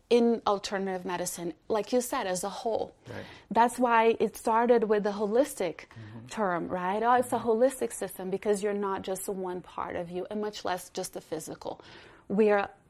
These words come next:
Speaker 1: way beyond the physical. So it's a style of life,
Speaker 2: Yeah.
Speaker 1: right?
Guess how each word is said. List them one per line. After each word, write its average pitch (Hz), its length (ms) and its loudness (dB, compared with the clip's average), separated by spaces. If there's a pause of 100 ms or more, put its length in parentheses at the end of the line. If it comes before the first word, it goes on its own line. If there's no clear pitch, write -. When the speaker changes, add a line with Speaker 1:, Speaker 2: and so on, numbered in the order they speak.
(120)
Speaker 1:
way 208 240 2
beyond 175 420 -4
the 170 80 -8
physical. 170 540 -10
So 190 320 -4 (580)
it's 262 180 4
a 311 80 4
style 339 460 2
of 302 140 -2
life, 294 580 -4
Speaker 2:
Yeah. 214 140 -6
Speaker 1:
right? 277 280 0